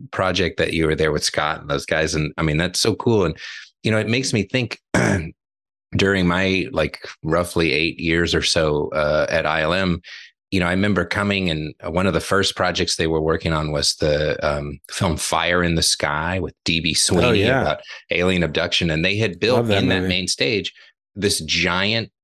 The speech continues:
Speaker 1: uh, set that was like a huge sort of cylinder inside the alien spacecraft. And it was tilted up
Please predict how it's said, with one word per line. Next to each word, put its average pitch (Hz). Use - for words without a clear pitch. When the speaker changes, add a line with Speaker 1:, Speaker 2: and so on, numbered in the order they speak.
Speaker 1:
uh, 76
set -
that 87
was -
like 87
a 87
huge 95
sort 90
of 78
cylinder 101
inside 90
the 76
alien 87
spacecraft. 90
And 82
it 80
was 80
tilted 139
up 101